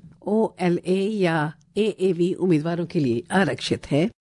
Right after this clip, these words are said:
वेतनमान सातवें केंद्रीय वेतन आयोग के अनुसार वेतन मैट्रिक्स में पे स्तर होगा दस का। आयु अनारक्षित ईडब्ल्यूएस के लिए पैंतीस वर्ष और अति पिछड़ा वर्ग के लिए अड़तीस वर्ष,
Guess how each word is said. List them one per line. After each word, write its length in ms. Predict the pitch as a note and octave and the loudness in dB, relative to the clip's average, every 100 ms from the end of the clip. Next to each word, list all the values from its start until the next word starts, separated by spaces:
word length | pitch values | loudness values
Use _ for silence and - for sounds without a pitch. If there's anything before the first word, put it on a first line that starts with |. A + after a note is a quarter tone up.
| _ | _
वेतनमान 520 | G3+ G#3 A#3+ A3+ A#3+ | -2 0 0 0 -2
सातवें 380 | A3+ - D#3 F3 | -4 -2 0 0
केंद्रीय 260 | D#3+ D3+ D3 | 0 0 2
वेतन 300 | C#3 D3 C#3 | 0 0 0
आयोग 200 | C#3 D3 | 0 0
के 80 | C#3+ | 0
अनुसार 400 | D3 - F3 B3+ | 0 0 -2 0
वेतन 280 | F#3+ E3+ | 0 2
मैट्रिक्स 440 | D#3+ D3+ D3+ - - | 0 0 -4 -6 -2
में 220 | D3 C3+ - - | -2 -2 -6 -2
पे 140 | G3+ | -2
स्तर 240 | - A3+ F#3+ | 0 -2 -2
होगा 260 | D3 C3+ | 0 -2
दस 340 | C3 B2+ C#3 - | -2 -2 -4 -2
का। 200 | A3 C#4+ _ - | -2 -2 _ -4
आयु 280 | G#3 A3+ A#3 | -2 0 -2
अनारक्षित 680 | - F3+ E3+ F3+ - G#3 - | -2 0 2 0 -2 -4 0
ईडब्ल्यूएस 580 | E3+ D3+ D3+ - E3 - | 0 0 -2 -2 -4 -2
के 120 | G3+ | -2
लिए 260 | F#3+ F#3 F#3+ | 0 0 -4
पैंतीस 540 | - B2+ - - - | 0 0 0 -4 -2
वर्ष 320 | D3 F#3+ - - - | 0 0 -2 -12 -2
और 280 | D3 B2 - | 0 0 -4
अति 180 | F3 B3 | -2 0
पिछड़ा 280 | G#3+ G3+ | 0 0
वर्ग 180 | G3+ G#3 | 0 0
के 100 | - | -2
लिए 160 | G#3 G#3+ | 0 0
अड़तीस 520 | - G#3 A3+ E3 - - | 0 -4 0 -2 0 -2
वर्ष, 260 | C#3 - | -2 -4